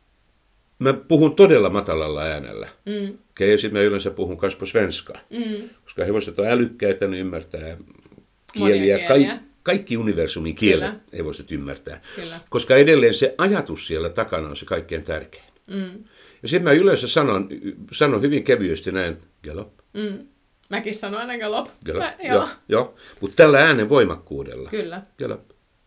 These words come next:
Speaker 1: Sit mä käytän raippaa. Ja mulle raippa on oikeasti, se on kosketusväline, se on enemmänkin, ymmärtäkää minut
Speaker 2: Merkinanto.
Speaker 1: oikein, se on merkinanto, se on melkein hyväilyväline.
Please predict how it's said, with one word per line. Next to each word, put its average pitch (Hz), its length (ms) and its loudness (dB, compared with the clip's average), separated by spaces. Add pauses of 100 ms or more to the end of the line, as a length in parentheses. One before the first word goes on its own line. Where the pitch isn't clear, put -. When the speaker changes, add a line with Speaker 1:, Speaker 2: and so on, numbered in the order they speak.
(840)
Speaker 1:
Sit 165 120 0
mä 233 80 6
käytän 202 320 6
raippaa. 110 540 4 (280)
Ja 110 60 -2
mulle 165 240 6
raippa 180 400 4
on 120 100 2
oikeasti, 135 380 0
se 135 120 4
on 120 80 2
kosketusväline, 90 920 0
se - 160 -2
on 104 160 2
enemmänkin, 95 720 -4 (1160)
ymmärtäkää 101 480 -2
minut 92 40 0 (100)
Speaker 2:
Merkinanto. 110 200 2
Speaker 1:
oikein, 110 360 2 (240)
se 139 120 2
on 127 80 2
merkinanto, 131 600 4
se 120 100 -2
on 117 100 0
melkein 127 420 0
hyväilyväline. 90 880 2